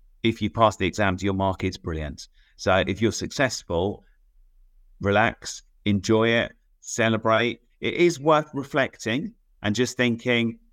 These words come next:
you know, when I went into that exam, was there anything that I think I could have done better? And, and if that is the case, then maybe that's a, a good point for further development. But don't beat yourself up too much.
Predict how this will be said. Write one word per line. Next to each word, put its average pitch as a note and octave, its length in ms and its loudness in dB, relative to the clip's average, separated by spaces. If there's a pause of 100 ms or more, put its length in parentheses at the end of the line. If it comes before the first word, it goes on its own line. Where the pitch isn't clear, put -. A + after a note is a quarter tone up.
you A2 80 -4
know, G#2 160 2 (420)
when C#3+ 180 2
I C#3 60 4
went C#3 280 0
into C3+ 200 -4
that F#2+ 140 2
exam, G2+ 340 -2
was C#3 300 -4
there C3 220 2
anything G#2 600 -2
that G2+ 140 0
I - 40 -4
think A2 260 -4
I A2 80 -2
could A2 180 -10
have F#2+ 100 -4
done G2+ 180 0
better? F#2+ 480 -2 (540)
And, G2+ 280 0
and A2 120 0
if A#2 140 -4
that B2 200 2
is C3 220 2
the G#2+ 100 -4
case, A2 540 -2 (160)
then G#2+ 160 0
maybe A2+ 300 4
that's G2+ 240 2
a, G#2 220 2
a G2+ 80 2
good G2+ 220 -10
point G#2 300 0
for G2 120 -4
further G2+ 440 0
development. G2+ 720 0 (400)
But - 440 2
don't D#3 200 2
beat B2 140 2
yourself A2 500 0
up G#2+ 160 -2
too G2 180 -4
much. G2+ 400 -2